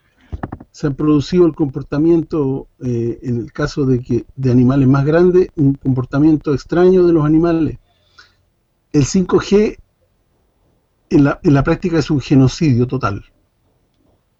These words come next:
porque, eh, vamos a tener una intervención, eh, una contaminación, eh, absolutamente.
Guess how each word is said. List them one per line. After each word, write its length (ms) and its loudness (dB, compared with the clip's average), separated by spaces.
porque, 520 0
eh, 360 2
vamos 360 0
a 100 0
tener 460 2
una 180 4
intervención, 840 2
eh, 340 0
una 200 2
contaminación, 960 2
eh, 540 0
absolutamente. 1160 2